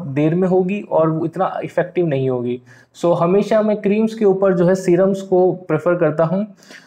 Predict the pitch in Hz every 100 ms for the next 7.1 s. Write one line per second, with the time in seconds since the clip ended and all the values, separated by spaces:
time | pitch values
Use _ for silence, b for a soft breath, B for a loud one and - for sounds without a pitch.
0 | B - 202 202 180 220 233 214 220 220
1 | 220 202 180 190 202 202 208 165 175 180
2 | 202 214 202 202 170 170 185 185 185 185
3 | 185 196 196 160 175 175 160 160 170 160
4 | 185 170 165 170 185 190 165 147 156 196
5 | 202 208 - - 196 190 180 170 165 185
6 | 190 185 175 185 175 170 - 190 180 196